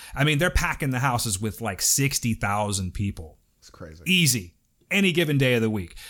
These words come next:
Speaker 1: The band I'm talking about is Iron Maiden. Yes, that's right, Iron Maiden. And they're
Speaker 2: Look
Speaker 1: still
Speaker 2: at this guy.
Speaker 1: freaking relevant. I love this band, one of my favorite bands. And what I'm talking about is, yes, just yesterday on
Speaker 2: Uh-huh.
Speaker 1: YouTube, they actually streamed, they did a live stream of their up and coming live album that is called The Book of Souls Live Chapter.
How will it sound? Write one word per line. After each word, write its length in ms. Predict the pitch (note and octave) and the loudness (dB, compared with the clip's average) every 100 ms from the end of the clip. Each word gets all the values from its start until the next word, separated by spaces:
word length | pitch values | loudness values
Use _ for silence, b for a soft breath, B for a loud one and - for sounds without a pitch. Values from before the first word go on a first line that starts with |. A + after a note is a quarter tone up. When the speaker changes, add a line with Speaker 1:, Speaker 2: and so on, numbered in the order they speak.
| B B | B B
Speaker 1:
The 100 | C3 | 0
band 220 | E3 F3 | 2 2
I'm 80 | E3 | 2
talking 320 | F3+ D3+ D3 | 2 0 0
about 220 | B2+ B2+ | 2 2
is 120 | A#2+ | 2
Iron 320 | A#2+ A#2 A#2 A2 | -2 0 2 4
Maiden. 420 | A2+ G#2 F#2 E2+ - | 4 2 -2 -6 -8
Yes, 260 | A#2+ A#2+ - | -2 0 2
that's 200 | B2 B2 | 0 0
right, 220 | A2+ A2+ | 0 -2
Iron 280 | A2 G#2+ G#2+ | -2 -2 0
Maiden. 320 | G2 F#2+ F2+ | -2 -4 -8
And 80 | A2+ | -2
they're 60 | B2 | 0
Speaker 2:
Look 80 | B2+ | 2
Speaker 1:
still 340 | - D3 C3 | 2 2 2
Speaker 2:
at 120 | B2 | 0
this 220 | - G#2+ - | -6 -14 -12
guy. 140 | - - | -12 0
Speaker 1:
freaking 480 | F#3 F#3+ F#3+ F#3 F3+ | 2 2 -2 -4 -2
relevant. 380 | C3 D3 C#3 A2+ | 2 4 4 0
I 40 | |
love 200 | A#2 C3+ C#3+ | 0 0 2
this 100 | C#3+ | 0
band, 300 | C#3 C3+ B2+ | 0 0 2
one 100 | C#3 | 2
of 60 | |
my 100 | B2+ | 2
favorite 360 | A#2 A#2+ A2 G2+ | 0 0 0 -2
bands. 360 | G#2+ G2+ G2+ - | -2 -2 -4 -2
And 320 | C3 B2 A#2+ | 0 2 2
what 120 | A#2 D3+ | 2 2
I'm 80 | |
talking 300 | D3 D#3+ C#3+ | 2 0 2
about 200 | B2+ A#2+ | 2 2
is, 140 | A#2 G#2+ | 2 2
yes, 200 | E3 - | 0 0
just 200 | D3+ F#3+ | -2 0
yesterday 420 | - A#3 - B2+ | 2 2 2 0
on 120 | B2 A#2+ | 2 2
Speaker 2:
Uh-huh. 100 | E3+ | 0
Speaker 1:
YouTube, 280 | - A#2+ | 0 0
they 100 | G#2 | 0
actually 540 | B2 C3 - C3 A#2+ A#2 b b b b | -2 -2 -2 -4 -4 -8 b b b b
streamed, 640 | - - D#3+ E3+ E3+ C#3 A#2+ | 0 2 2 -2 0 2 2
they 80 | |
did 120 | C3+ C3+ | 2 2
a 40 | |
live 240 | C3+ C#3 | 2 2
stream 280 | C#3+ C3+ A#2 | 0 0 0
of 240 | B2+ A#2 G#2 | 2 0 0
their 220 | A2 A2+ | 0 0
up 140 | C3 | 0
and 80 | B2+ | 0
coming 260 | A#2 C3 A2 | 2 2 2
live 220 | A2 A2+ | 2 2
album 320 | A2 F#2+ G2 | 0 0 -2
that 140 | E2+ A2 | -2 -2
is 120 | G#2 | -2
called 220 | - A2 | -2 -2
The 60 | G#2 | 0
Book 200 | A#2+ B2 | 0 2
of 100 | A2 | 0
Souls 420 | B2 A#2 G#2+ F2+ | 0 0 -2 -4
Live 280 | A2 G#2 F#2+ | -4 -4 -4
Chapter. 440 | - G2 - G2+ | -10 -12 -16 -20